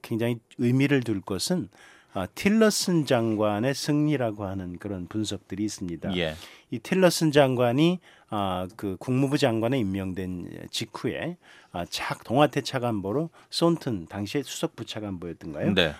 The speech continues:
Speaker 1: 아, 손튼 씨를, 아, 부-, 차관보로 올리려고 했는데 백악관에서 이 사람이 너무 대북 유화적이다라고
Speaker 2: 예.
Speaker 1: 해서, 어, 그 거부를 해왔다는 거 아닙니까?
Speaker 2: 네.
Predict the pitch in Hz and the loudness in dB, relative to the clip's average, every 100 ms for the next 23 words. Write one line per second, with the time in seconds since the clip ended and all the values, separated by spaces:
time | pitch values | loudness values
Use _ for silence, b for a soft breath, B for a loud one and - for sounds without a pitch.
0 | - 104 104 101 110 - 165 160 156 139 | -10 -4 -2 -2 -2 2 4 4 2 0
1 | 127 113 - 139 117 143 160 b b - | 0 -4 -4 -2 2 2 0 b b -8
2 | 92 87 87 92 - - _ - - - | -6 -4 -6 -8 -12 -20 _ -18 -14 -2
3 | 156 156 131 113 123 98 92 85 87 82 | 4 4 4 2 2 2 -2 -6 -6 -8
4 | 82 92 147 131 b b b - - 160 | -6 -4 -4 -6 b b b -4 4 6
5 | - 143 131 107 - 160 190 B B B | 6 2 2 0 0 0 -2 B B B
6 | 120 113 135 127 131 175 196 b b b | -8 -2 0 2 2 0 -2 b b b
7 | - 117 139 156 165 - - 113 113 135 | -2 0 2 2 0 -8 -10 -4 -4 -4
8 | 139 113 107 120 175 165 139 117 107 85 | -8 -8 -4 4 6 6 2 2 0 0
9 | - - 107 92 82 80 95 90 73 92 | -4 -2 2 4 4 0 -6 -8 -6 -4
10 | 190 B B B - 95 90 85 - 104 | -6 B B B -6 -4 -4 -8 -4 -2
11 | 92 90 _ _ - 156 165 143 120 95 | -2 -6 _ _ 2 4 6 2 0 -2
12 | - 90 85 80 71 65 - 101 87 | -6 -8 -8 -10 -12 -8 -2 2 2